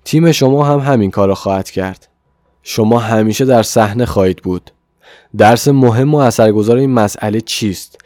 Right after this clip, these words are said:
شخصیت شما، لباس پوشیدنتان، رفتار، زندگی و طرز ارائهٔ خودتان بزرگترین منبع اثرگذاری است و افرادتان حتی بدون آنکه بدانند بازتابی از رهبری شما در کسب و کار خواهند بود.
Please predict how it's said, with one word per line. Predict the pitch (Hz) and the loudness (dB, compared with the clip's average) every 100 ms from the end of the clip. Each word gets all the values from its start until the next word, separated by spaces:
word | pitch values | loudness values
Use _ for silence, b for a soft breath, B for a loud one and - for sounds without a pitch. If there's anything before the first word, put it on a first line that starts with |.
| b b | b b
شخصیت | - 117 107 - 120 123 147 | -4 0 0 0 0 0 0
شما، | - 139 135 139 135 b b | 0 2 2 0 -2 b b
لباس | 104 104 107 104 | 0 4 4 2
پوشیدنتان، | - 107 104 110 123 123 127 127 127 b b | -2 -4 0 0 0 0 0 0 -2 b b
رفتار، | 101 101 98 - 117 135 127 | 0 2 2 0 2 2 0
زندگی | 107 104 107 107 107 127 | -4 0 2 2 0 0
و | |
طرز | 135 - 127 139 147 | -2 -2 -2 -2 -2
ارائهٔ | 120 110 104 120 135 | 2 2 2 0 -2
خودتان | - 135 131 135 131 | -2 -2 -2 -2 -2
بزرگترین | 110 104 98 104 104 | 0 0 0 0 0
منبع | 98 101 98 110 | 0 -2 0 -2
اثرگذاری | 127 113 98 98 95 98 95 95 92 | -2 -4 -4 -4 -4 -4 -2 -2 -4
است | - - B B B - | -10 -20 B B B 0
و | |
افرادتان | 107 101 101 113 123 131 - 135 135 b b - | 2 4 0 -2 0 0 0 0 0 b b -2
حتی | 123 - 151 | 0 0 0
بدون | 131 120 | 0 2
آنکه | 123 147 165 | 2 2 -2
بدانند | 135 110 107 101 107 135 135 b b | 0 2 4 2 0 -2 -4 b b
بازتابی | 104 107 110 - 139 147 | -2 2 2 0 -4 0
از | 143 110 110 | 0 0 0
رهبری | 104 107 107 127 | -2 -2 -2 -2
شما | - 117 | -2 -2
در | 127 104 | 0 -2
کسب | - 101 - | -2 -6 -4
و | |
کار | 104 131 107 | -4 -2 -2
خواهند | - 95 95 90 | -2 -4 -4 -6
بود. | 92 90 | -10 -10